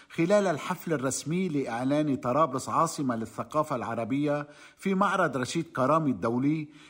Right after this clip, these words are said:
برعاية رئيس حكومة تصريف الأعمال نجيب ميقاتي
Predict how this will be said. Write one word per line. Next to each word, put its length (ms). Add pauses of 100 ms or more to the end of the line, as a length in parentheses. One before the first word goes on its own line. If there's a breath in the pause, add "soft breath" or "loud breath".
(100)
برعاية 640
رئيس 400
حكومة 380
تصريف 500
الأعمال 460
نجيب 360
ميقاتي 640